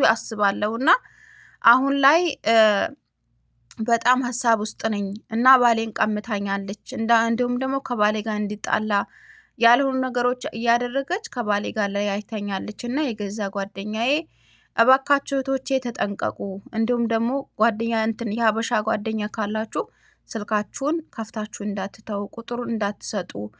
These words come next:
እንዲሁም ደግሞ ባልሽን እንትን ወይ "ባሌ ተቀይሮብኛል" ምናምን ሲላ-፣ ሲላችሁ ራሱ፣ እም፣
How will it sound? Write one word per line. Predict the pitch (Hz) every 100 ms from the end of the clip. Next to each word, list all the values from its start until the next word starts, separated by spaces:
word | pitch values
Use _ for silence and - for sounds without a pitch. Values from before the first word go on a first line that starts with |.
| _ _ _
እንዲሁም | 233 254 240
ደግሞ | 240 254
ባልሽን | 233 233 233 247 262 226
እንትን | 226 220 220 214
ወይ | 233 233 220
"ባሌ | 208 220 233 247
ተቀይሮብኛል" | 247 - 240 220 214 214 226 220 214
ምናምን | 214 220 220 220
ሲላ-፣ | - - 214 214 220
ሲላችሁ | - 247 240 226 - 233
ራሱ፣ | 220 233 330 494 - - - _ _ _ _ -
እም፣ | 226 226 208